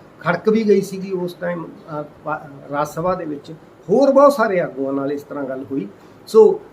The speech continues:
ਅਹ, ਜਦੋਂ ਉਹ ਗਵਰਨਰ ਸੀਗੇ ਬੰ-, ਬੰਗਾਲ ਦੇ ਵਿੱਚ, ਤਾਂ ਉਹ ਇੱਕ ਵਿਰੋਧੀ ਧਿਰ ਦੇ ਨੇਤਾ ਦੀ ਤਰ੍ਹਾਂ ਵਿਚਰਦੇ ਸੀ ਉੱਥੇ।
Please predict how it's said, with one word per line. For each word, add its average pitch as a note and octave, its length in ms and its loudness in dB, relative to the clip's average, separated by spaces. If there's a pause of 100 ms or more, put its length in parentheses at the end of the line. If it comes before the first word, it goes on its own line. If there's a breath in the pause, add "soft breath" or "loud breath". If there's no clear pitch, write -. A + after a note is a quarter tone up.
(140)
ਅਹ, E3+ 580 2
ਜਦੋਂ E3 220 0
ਉਹ G3+ 320 0
ਗਵਰਨਰ D#3 360 0
ਸੀਗੇ A3 400 4
ਬੰ-, F3+ 220 -6 (100)
ਬੰਗਾਲ D3+ 380 -2
ਦੇ D#3+ 100 -4
ਵਿੱਚ, D#3+ 320 -10
ਤਾਂ F#3 80 -2
ਉਹ F#3+ 260 -2
ਇੱਕ G#3 140 -6
ਵਿਰੋਧੀ G#3+ 360 -2
ਧਿਰ A3 180 -2
ਦੇ G3 160 -4
ਨੇਤਾ F3+ 420 -2
ਦੀ A3+ 140 -2
ਤਰ੍ਹਾਂ G#3+ 240 -2
ਵਿਚਰਦੇ D#3 460 -6
ਸੀ C#3+ 220 -6
ਉੱਥੇ। D3+ 240 -12